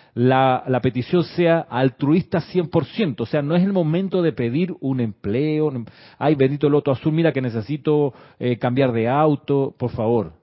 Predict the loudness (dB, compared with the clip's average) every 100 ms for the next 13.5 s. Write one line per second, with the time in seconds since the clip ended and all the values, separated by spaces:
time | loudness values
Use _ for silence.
0 | _ 0 4 6 4 4 4 4 0 -12
1 | -6 -2 -2 -2 -4 -4 -4 -2 -2 -6
2 | _ -12 -6 0 2 4 2 0 0 0
3 | 0 -2 0 0 0 -2 -4 -2 -2 -2
4 | -2 -4 -4 0 0 0 -2 -2 -2 -2
5 | -2 -4 -8 _ _ _ _ _ _ _
6 | -2 -2 0 4 4 2 -10 -14 _ _
7 | -4 -2 -2 -2 -4 -12 -16 _ _ _
8 | _ _ _ _ _ _ _ _ _ _
9 | _ _ _ _ -2 0 0 -4 -14 _
10 | _ -4 -4 -4 -8 -10 _ _ _ _
11 | -20 _ _ -20 _ _ _ _ -8 -4
12 | 0 0 0 -2 -2 -2 0 0 0 0
13 | 0 0 0 -2 -4